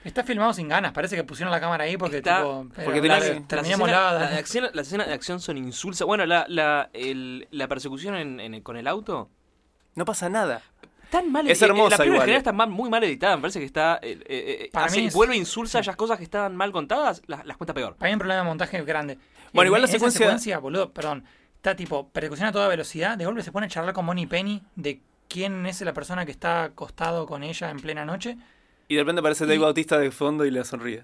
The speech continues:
Speaker 1: Sí, sí, de golpe, tipo, yo literalmente en esa secuencia, no, no estoy exagerando, me olvidé que estaban en una, en una persecución.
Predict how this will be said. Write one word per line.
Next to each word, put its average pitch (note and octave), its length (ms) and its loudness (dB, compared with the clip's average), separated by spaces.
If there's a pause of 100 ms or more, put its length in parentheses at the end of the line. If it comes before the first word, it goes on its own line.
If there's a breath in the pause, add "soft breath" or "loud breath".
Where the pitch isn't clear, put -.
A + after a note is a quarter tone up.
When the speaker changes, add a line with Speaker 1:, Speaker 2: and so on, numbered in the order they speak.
(120)
Speaker 1:
Sí, A#3+ 200 -4
sí, C4 200 -2
de G3+ 100 2
golpe, C4 220 0
tipo, - 200 -12
yo C4 140 0
literalmente G#3+ 580 -2
en F#3+ 40 -4
esa G3 120 -6
secuencia, E3+ 520 -2
no, D#3 240 -8
no D#3+ 100 -6
estoy E3+ 160 -2
exagerando, E3 500 -6 (440 soft breath)
me D#3+ 140 -6
olvidé E3+ 220 0
que G#3+ 60 -6
estaban G#3 220 -4
en F3+ 80 -4
una, F3 160 -4
en D#3+ 80 -12
una F3 120 -6
persecución. D3+ 520 -10